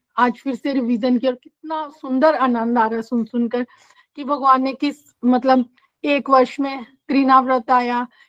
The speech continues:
छह दिन के थे तो पूतना उन्हें मारने के आई, तीन महीने के थे तो शक्तासुर लीला की उन्होंने, और उनका नाम संस्कार भी गर्गा जी आचार्य के द्वारा किया गया। बहुत आनंद आया आज भी,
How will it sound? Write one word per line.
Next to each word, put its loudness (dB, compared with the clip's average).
छह -4
दिन -8
के -2
थे 0
तो -8
पूतना -2
उन्हें -2
मारने -2
के -6
आई, -6
तीन -6
महीने -6
के -16
थे -14
तो -16
शक्तासुर -10
लीला 0
की -4
उन्होंने, -4
और -2
उनका -2
नाम 0
संस्कार -2
भी -4
गर्गा -2
जी -4
आचार्य -2
के -2
द्वारा -4
किया -6
गया। -14
बहुत -10
आनंद -2
आया -4
आज -4
भी, 2